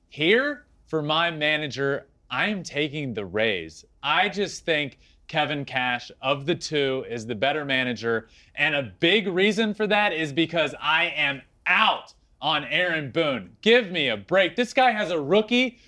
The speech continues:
called up, and it's a big rookie. Everybody's excited about him, and he sits the bench, and then he pinch hits him in the ninth inning. That's his debut, is pinch hitting in the ninth inning. Give me a break. That's just terrible.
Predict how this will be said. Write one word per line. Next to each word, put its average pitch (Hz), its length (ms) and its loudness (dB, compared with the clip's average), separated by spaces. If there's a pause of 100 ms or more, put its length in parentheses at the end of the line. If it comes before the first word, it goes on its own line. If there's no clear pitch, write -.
(140)
called 214 380 6
up, 214 360 2 (160)
and 170 140 0
it's 180 160 0
a 185 80 4
big 190 320 4
rookie. 208 380 4
Everybody's 208 520 2
excited 202 440 0
about 220 260 0
him, 220 100 0
and 185 80 -2
he 165 80 -2
sits 220 380 0
the 175 100 0
bench, 196 540 0 (180)
and 175 160 0
then 196 120 4
he 180 80 2
pinch 214 360 -2
hits 214 240 0
him 226 120 0
in 202 100 0
the 156 80 0
ninth 180 380 0
inning. 226 360 2 (200)
That's 170 220 2
his 214 160 0
debut, 175 440 4
is 185 100 4
pinch 196 320 -4
hitting 208 220 2
in 196 60 -2
the 170 60 -2
ninth 180 280 0
inning. 202 280 2 (720)
Give 262 140 8
me 247 80 6
a 151 60 2 (160)
break. 185 320 4
That's 208 180 0
just - 240 -4
terrible. 175 540 0